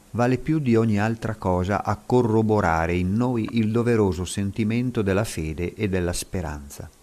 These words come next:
La nostra ragione, conquistata dall'idea della divina onnipotenza, assentirà, senza più dubitare,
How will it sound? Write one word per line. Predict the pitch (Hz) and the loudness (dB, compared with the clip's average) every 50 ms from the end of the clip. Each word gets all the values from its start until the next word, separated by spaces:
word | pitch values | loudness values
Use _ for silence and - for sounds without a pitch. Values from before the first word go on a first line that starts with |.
| - _ _ _ _ - _ _ _ _ _ - - - - - - - - - - - - - | -20 _ _ _ _ -20 _ _ _ _ _ -20 -20 -20 -20 -20 -20 -20 -20 -20 -20 -20 -6 0
La | 110 113 131 | 2 4 4
nostra | 156 185 190 185 - - 127 120 107 | 4 4 2 0 0 0 0 0 2
ragione, | 98 101 92 92 95 85 82 85 87 95 107 104 | 2 0 0 0 0 0 0 0 -2 -2 -2 -2
conquistata | - 101 95 90 - 101 - - - 101 98 113 113 - 92 | -2 -4 -4 -2 -2 -4 -4 -4 -2 -2 -2 -2 -2 -2 -2
dall'idea | 85 87 82 87 80 82 95 107 110 98 | -2 -2 -2 -2 -2 0 0 0 0 0
della | 92 85 85 | -2 -2 -4
divina | 82 82 85 80 98 107 95 90 | -4 -4 -4 -2 -2 -2 0 0
onnipotenza, | 87 85 87 87 - - 92 - - 80 76 76 78 76 - 98 98 - - - - - - - | -2 -2 -2 -4 -4 -6 -6 -6 -6 -6 -8 -8 -10 -8 -6 -6 -6 -8 -10 -18 -20 -20 -10 -6
assentirà, | 123 - - - - 120 117 120 113 107 120 120 123 117 85 73 - - - - _ _ | -6 -4 -4 -2 -2 0 0 0 0 0 0 0 0 0 -2 -4 -8 -14 -20 -20 _ _
senza | - - 98 90 85 - - 92 | -10 -6 -4 -4 -4 -4 -4 -6
più | - - 117 113 | -4 -2 -2 0
dubitare, | 98 95 85 104 - - - 78 78 78 90 104 - | 0 -2 -2 -4 -4 -4 -6 -6 -4 -4 -6 -6 -6